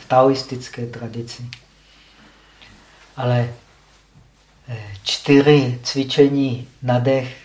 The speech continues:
tak jak je vysvětluje Anapanasati Sutta, podle vysvětlení buddhistických traktátů, zde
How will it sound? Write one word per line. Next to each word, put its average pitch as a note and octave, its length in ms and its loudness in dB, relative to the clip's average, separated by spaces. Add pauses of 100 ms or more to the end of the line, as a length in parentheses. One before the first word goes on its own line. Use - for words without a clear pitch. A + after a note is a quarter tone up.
(120)
tak B2 260 -2
jak B2+ 200 -4
je A#2 100 -6
vysvětluje A#2+ 600 -6
Anapanasati A#2+ 1600 -6
Sutta, C3+ 480 -6 (600)
podle C3+ 520 2 (3000)
vysvětlení B2+ 880 0 (120)
buddhistických A#2+ 1080 -8 (640)
traktátů, C3+ 800 2 (1900)
zde G#2+ 340 -10